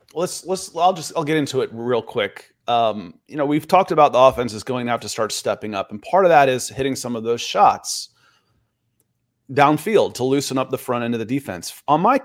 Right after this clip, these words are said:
on my count, Nick, Russell Wilson, I saw him throw the ball really on air four times.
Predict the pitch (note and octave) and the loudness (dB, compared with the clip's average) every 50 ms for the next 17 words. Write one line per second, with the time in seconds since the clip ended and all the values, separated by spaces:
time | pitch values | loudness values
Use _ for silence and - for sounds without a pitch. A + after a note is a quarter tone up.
0 | - - D3+ F3 F#3+ G#3+ C4 B3+ - - - C#3+ C3+ B2+ G2 A#2 A#2+ A2+ G#2+ - | -2 -4 -2 2 2 2 2 0 -2 -2 0 0 0 0 0 -2 -4 -6 -6 -10
1 | - - - _ _ _ _ _ _ _ _ _ _ _ _ _ _ _ _ - | -14 -20 -20 _ _ _ _ _ _ _ _ _ _ _ _ _ _ _ _ -20
2 | - - - - E3+ G#3 - - G#3 F3+ F3 F3 F3 - E3 D3+ D3 C#3+ - D#3 | -20 -14 0 2 2 4 6 6 6 6 6 6 4 2 0 0 0 2 2 4
3 | D3+ D3+ C#3 C3+ - C#3 C#3+ C#3 C3 B2 C3+ B2+ B2+ B2 A#2+ C3 D#3 G#3 G#3+ G#3 | 4 4 2 0 2 2 4 4 4 4 6 6 6 4 2 0 -2 2 4 4
4 | F3+ D#3 C#3+ C3+ - _ _ _ _ _ - D3 D3+ D3 C3+ B2 G#2+ G2+ F#2+ G2 | 6 4 4 0 -4 _ _ _ _ _ 0 2 2 2 2 0 0 -2 -2 -4
5 | G#2+ - - _ _ _ _ _ _ _ _ _ - - D#3+ D3+ C3 - A#2+ F#2+ | -6 -8 -14 _ _ _ _ _ _ _ _ _ 0 4 4 4 4 2 -2 -6
6 | E2 - - - - - - - | -6 -8 -12 -14 -16 -14 -16 -18